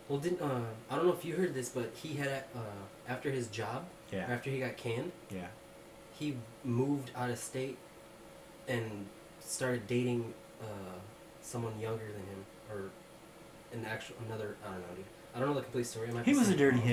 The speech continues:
Speaker 2: hippie that liked little kids.
Speaker 1: Yes,
Speaker 2: Anyway,
Speaker 1: he was a dirty hippie, liked little kids,
Speaker 2: um,
Speaker 1: and he
Speaker 2: he
Speaker 1: got
Speaker 2: did,
Speaker 1: fired
Speaker 2: he
Speaker 1: for
Speaker 2: te-,
Speaker 1: it.
Speaker 2: te-, taught a science class, and we just happened to, our schedules worked in. So we had this class. Now,
Speaker 1: That
Speaker 2: now
Speaker 1: upsets
Speaker 2: hear
Speaker 1: me, though,
Speaker 2: me
Speaker 1: 'cause
Speaker 2: out.
Speaker 1: he was a science teacher.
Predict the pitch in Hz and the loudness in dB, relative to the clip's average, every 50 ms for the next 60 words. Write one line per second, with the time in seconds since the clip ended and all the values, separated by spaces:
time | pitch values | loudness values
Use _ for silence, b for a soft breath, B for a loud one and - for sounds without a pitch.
0 | 117 123 123 113 110 101 98 110 107 98 - 107 101 98 92 - - 92 123 143 | 6 6 6 6 6 4 4 2 0 0 0 0 0 0 -2 0 0 2 6 6
1 | 139 - - - 208 190 160 135 117 110 131 135 131 123 120 123 120 117 113 110 | 6 6 4 6 8 10 10 10 8 6 6 4 4 4 4 2 2 0 0 -2
2 | - 113 107 - 120 123 127 120 120 117 117 113 113 107 127 156 143 156 143 - | -4 -4 -4 0 2 4 6 6 6 6 6 4 4 4 4 4 4 4 4 4
3 | 170 180 175 - 185 180 - - - - 180 - - 165 165 147 143 - 147 127 | 4 4 6 4 4 2 2 -2 -4 -4 -2 2 6 6 6 6 4 4 4 4
4 | 123 123 123 - 131 123 120 120 - 120 107 107 117 120 123 123 120 127 123 - | 2 2 0 2 4 4 4 4 2 2 4 6 6 6 6 6 2 0 0 2
5 | 127 117 113 - 123 120 107 110 107 107 107 104 101 101 98 95 - - - - | 2 2 2 2 2 0 2 2 2 2 2 2 2 0 0 -4 -8 -14 -16 -10
6 | - - 131 117 117 - - 127 120 120 120 110 101 101 107 117 117 117 - 113 | -4 0 2 4 4 4 6 6 6 6 4 2 2 2 2 2 2 2 0 0
7 | 110 113 120 123 B B B B B - - - 180 156 143 143 156 147 151 185 | 2 2 0 -2 B B B B B 2 4 6 6 6 6 4 2 2 2 2
8 | 196 185 202 185 - - - - 123 95 92 - - - - - - - - - | 4 4 4 4 2 2 2 2 2 2 2 -2 -6 -8 -8 -12 -16 -16 -14 -14
9 | - - - - - 123 123 127 - 143 160 160 - - - 139 127 - - 165 | -14 -14 -14 -8 -2 2 4 4 6 4 4 4 4 4 6 6 6 6 6 4
10 | 160 160 160 151 139 120 110 123 123 117 110 113 - - 120 113 117 104 - - | 6 6 6 6 6 6 6 6 4 4 2 2 2 2 2 0 0 -2 -4 -6
11 | - 113 98 - 98 95 | -6 -8 -8 -8 -10 -10